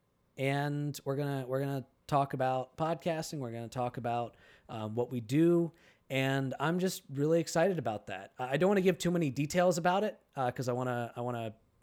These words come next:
you know, we'll, we'll make sure to promote it specifically on this pod. But, uh, shout out to Jerry,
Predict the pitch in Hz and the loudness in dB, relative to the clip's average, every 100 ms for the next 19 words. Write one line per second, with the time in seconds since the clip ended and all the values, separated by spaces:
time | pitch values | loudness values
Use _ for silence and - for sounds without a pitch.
0 | - 131 113 127 143 139 139 139 143 - | -10 -10 -8 0 0 2 0 0 -2 0
1 | 135 127 - - 139 127 131 127 - 123 | 2 0 -2 -4 0 2 2 0 -8 -6
2 | 139 135 143 131 127 127 123 - 127 170 | -4 -2 -2 -4 -4 -6 -6 -2 -2 -2
3 | 180 - - - _ - 131 143 127 123 | -6 -12 -20 -20 _ 0 2 2 2 2
4 | 120 120 - 165 180 180 165 143 175 226 | 0 -2 6 8 8 6 2 6 6 6
5 | 240 | 2